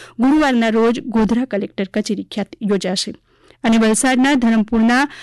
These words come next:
આંબા તલાટમાં દીપડાએ હુમલો કરી પીડિતાના પરિવારની સાંસદ ધવલ પટેલે મુલાકાત લીધી.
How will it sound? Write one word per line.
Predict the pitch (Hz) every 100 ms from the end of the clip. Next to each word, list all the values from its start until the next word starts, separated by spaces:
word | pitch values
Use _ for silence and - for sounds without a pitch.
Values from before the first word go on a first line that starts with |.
| -
આંબા | 226 226 277
તલાટમાં | 302 220 208 208 220 220
દીપડાએ | 208 214 214 214
હુમલો | 185 208 247
કરી | 269 202 208 226 _ -
પીડિતાના | 240 233 233 233 196
પરિવારની | - 220 214 240 254 196 - - -
સાંસદ | - 254 240 277 247
ધવલ | 214 202 247 262
પટેલે | 247 214 214
મુલાકાત | 208 214 208 - - 220
લીધી. | -